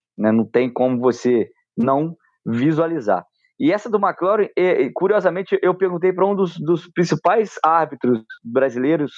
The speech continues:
outro dia algo parecido, o do Cohen, que ele comentou uma, uma, uma, uma,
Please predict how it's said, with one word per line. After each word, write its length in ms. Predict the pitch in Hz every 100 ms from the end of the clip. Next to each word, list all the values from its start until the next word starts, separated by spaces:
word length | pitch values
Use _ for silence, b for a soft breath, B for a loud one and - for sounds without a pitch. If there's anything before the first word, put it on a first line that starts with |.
| -
outro 220 | 147 147
dia 220 | 127 156 165
algo 200 | 165 156
parecido, 480 | 175 165 - 175 127 _ _ _ -
o 160 | 139 139
do 180 | 143
Cohen, 380 | 151 160 165 120 - _ _ -
que 100 | 160
ele 200 | 175 175
comentou 460 | 180 190 165 175
uma, 100 | 202
uma, 320 | 190 - 160
uma, 640 | 165 147 117 143 139 123 -
uma, 800 | - 123 123 113 110 101 92